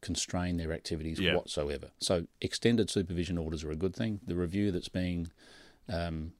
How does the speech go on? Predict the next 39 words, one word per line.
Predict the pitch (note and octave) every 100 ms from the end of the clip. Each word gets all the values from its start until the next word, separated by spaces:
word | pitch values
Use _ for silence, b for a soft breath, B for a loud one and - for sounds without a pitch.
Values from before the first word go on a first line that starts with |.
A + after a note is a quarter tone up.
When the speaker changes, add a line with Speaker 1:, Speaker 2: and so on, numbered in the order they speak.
| _
Speaker 1:
indicated | G2+ F2+ - F2 D#2+
by | E2
the | D#2+
Attorney | D#2 - E2+
General, | D#2+ F#2+ E2+
I | D#2
think, | F2 E2
is, | D#2 - -
is | E2+
good. | - A#2 -
You | - F#2
know, | G2+
if | -
there's | F2+
an | F2+
Speaker 2:
Mm. | F#2+
Speaker 1:
opportunity | E2 F#2+ F2+ E2
to | F2
improve | D#2+ - G#2+
them, | C3+ B2
that's | E2+ -
excellent. | F#2+ F#2+ A#2 A#2 G#2
But | F2+ B B B B B B _ -
the | F#2
existence | F2 C#3 - G2+
of | F2
those | D#2+ D#2+
orders | D#2 E2 -
is | F2+
a |
good | D#2+ F#2 D#2
thing | F#2 E2+
in | E2+
themselves, | D#2 D2+ G2 D#2
'cause | - F2
it | -
gives | G#2+ F#2
us | F#2 -
some | - F2 E2+